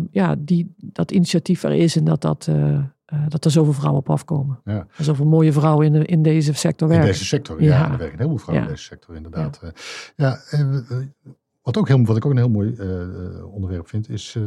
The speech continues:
Speaker 2: jouw activiteit in het bestuur van de talentencampus, eh, hier in, eh, Os. Wat, wat houdt dat in, een talentencampus?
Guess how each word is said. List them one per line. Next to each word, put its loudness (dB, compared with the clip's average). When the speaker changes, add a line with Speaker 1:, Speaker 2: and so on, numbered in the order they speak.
Speaker 2:
jouw 0
activiteit -2
in -2
het -2
bestuur -2
van -4
de 0
talentencampus, -2
eh, -4
hier -4
in, -10
eh, -8
Os. -10
Wat, -8
wat -2
houdt 2
dat 0
in, 2
een 4
talentencampus? -4